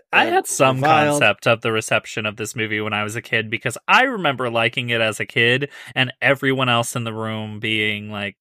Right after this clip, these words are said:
Speaker 1: "That sucked."
Speaker 2: Like, adults or kids?
Speaker 1: Kids and adults.
Speaker 2: Really? Oh, I don't know. I just
Speaker 1: Like,
Speaker 2: know that
Speaker 1: I
Speaker 2: my
Speaker 1: remember one
Speaker 2: siblings and
Speaker 1: time
Speaker 2: I
Speaker 1: asking
Speaker 2: loved
Speaker 1: if
Speaker 2: it.
Speaker 1: we could rent Hook and my mom being like, "No."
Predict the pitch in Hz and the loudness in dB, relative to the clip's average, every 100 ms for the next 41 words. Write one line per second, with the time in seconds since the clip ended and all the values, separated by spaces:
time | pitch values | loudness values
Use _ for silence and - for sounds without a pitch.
0 | _ _ _ _ _ 208 92 - 95 117 | _ _ _ _ _ -8 -6 -6 -6 -6
1 | - - - _ _ _ _ 127 151 160 | -8 -20 -20 _ _ _ _ 0 2 2
2 | 143 143 254 - 151 - 220 76 - - | 4 4 4 2 -2 0 -2 -2 -8 -20
3 | - _ _ _ _ _ _ - 170 147 | -20 _ _ _ _ _ _ 0 0 2
4 | 139 113 92 69 - _ 98 165 311 349 | 0 0 -8 -14 -18 _ -14 -4 2 4
5 | 190 120 82 50 - _ 135 214 160 101 | 4 2 -4 -14 -20 _ 0 4 4 2
6 | 139 165 101 131 113 - _ _ - 233 | -2 -4 -8 -8 -10 -14 _ _ 2 2
7 | 262 151 175 196 220 226 214 202 175 175 | 4 6 6 6 4 2 2 4 4 2
8 | 196 185 160 156 113 123 160 107 156 147 | 4 2 4 2 2 0 0 0 -2 -2
9 | 147 139 135 - 143 135 - 123 123 120 | -2 0 0 0 0 0 0 -4 -4 -4
10 | 123 127 120 117 113 - _ _ 113 101 | -4 -4 -4 -4 -6 -6 _ _ -18 -12
11 | 98 95 98 98 101 | -8 -6 -6 -6 -10